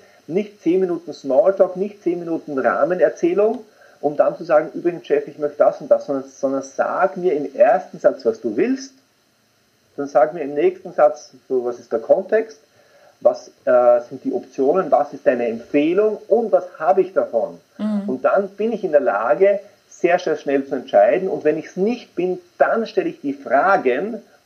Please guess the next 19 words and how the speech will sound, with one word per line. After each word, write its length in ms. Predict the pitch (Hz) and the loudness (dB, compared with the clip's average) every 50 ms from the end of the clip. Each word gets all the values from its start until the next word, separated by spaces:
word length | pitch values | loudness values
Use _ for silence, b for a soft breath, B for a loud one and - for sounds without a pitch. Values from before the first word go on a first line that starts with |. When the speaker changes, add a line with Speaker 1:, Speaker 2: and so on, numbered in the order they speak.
| b - | b -6
Speaker 1:
und 280 | 139 135 127 135 - - | -6 -6 -6 -4 -2 0
dann 240 | 139 165 190 190 | 2 2 2 4
darfst 260 | - 160 151 151 - 156 | 4 4 2 2 -2 -8
du 40 | |
mir 100 | 143 139 | -8 -6
die 100 | 127 131 | -6 -6
Details 480 | 113 120 120 - - 104 117 139 147 - | -6 -6 -8 -4 0 2 2 2 0 -2
liefern, 220 | 156 156 156 156 | -4 -4 0 2
au-, 180 | 147 147 120 - - | 4 4 2 2 -2
liefern, 320 | 127 131 151 143 151 139 120 | -6 -4 -4 -4 0 0 0
aber 100 | 107 110 | 0 0
nur 140 | 113 113 | -4 -2
dann. 220 | 110 104 90 - - - _ - _ _ _ - | 0 0 0 0 -2 -8 _ -20 _ _ _ -6
Speaker 2:
Mhm, 480 | 208 208 208 208 202 190 190 190 208 202 - _ - | -2 0 0 0 -2 -2 -6 -8 -10 -14 -16 _ -10
mhm. 440 | - 202 208 202 190 196 214 247 - - _ _ _ _ _ - | -6 -4 -4 -4 -4 -6 -8 -10 -12 -16 _ _ _ _ _ -2
Ja, 220 | 214 208 196 202 226 | 2 4 4 4 4
okay. 380 | 233 - 269 226 180 175 175 - B B B B B B B B B - | 2 2 0 0 0 -2 -4 -12 B B B B B B B B B 0
Das, 360 | 202 196 196 - - - - | 0 0 0 -2 -8 -6 -2
ähm, 520 | - 220 220 220 220 220 220 226 226 220 | 0 2 4 4 2 2 -2 -6 -8 -10